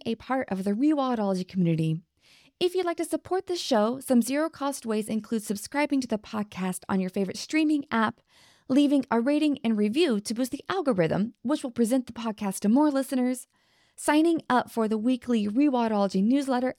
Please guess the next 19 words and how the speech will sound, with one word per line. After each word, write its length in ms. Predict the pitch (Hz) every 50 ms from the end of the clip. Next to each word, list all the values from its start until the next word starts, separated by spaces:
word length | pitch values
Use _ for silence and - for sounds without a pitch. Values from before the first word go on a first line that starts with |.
| _ -
at 240 | 339 349 349 - - -
rewildology 520 | 254 262 269 247 247 233 226 220 208 214
dot 180 | 196 196 - -
com, 380 | - 277 262 262 269 269 269 _ _ _ _ _ _
subscribing 500 | - - 233 214 - - 196 185 180 190
to 100 | 196 220
the 120 | 190 196 196
YouTube 460 | 226 285 320 302 - - 311 277 -
channel, 440 | - - 277 269 262 269 269 269 - _ _ _ -
and 180 | 220 226 220
following 400 | - 339 370 370 359 339 330 294
the 60 | 277
show 360 | 269 - - - 226 226 233 -
on 160 | - 214 208 196
your 120 | 190 196
favorite 320 | - 240 254 233 247 -
social 380 | - - 214 202 196 - 196 180
media 320 | 180 175 170 170 170 170 - _
app. 260 | - 165 160 160 -